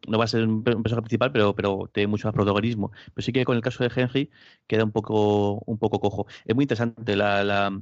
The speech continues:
evolución de Paige, el cómo, y cómo hay, hay momentos en los cuales parece ser que, eh, yo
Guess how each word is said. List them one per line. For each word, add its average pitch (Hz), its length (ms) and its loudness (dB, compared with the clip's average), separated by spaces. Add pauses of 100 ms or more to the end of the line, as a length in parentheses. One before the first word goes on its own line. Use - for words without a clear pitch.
(520)
evolución 101 320 -2
de 107 120 2
Paige, 117 320 -2
el 107 80 -8
cómo, 107 480 0 (300)
y 113 80 -2
cómo 107 360 2
hay, 110 800 0
hay 107 160 -2
momentos 110 420 0
en 117 40 -2
los 107 80 0
cuales 107 480 0
parece 110 300 -6
ser 110 140 -8
que, 110 180 -4
eh, 107 580 2
yo 107 240 0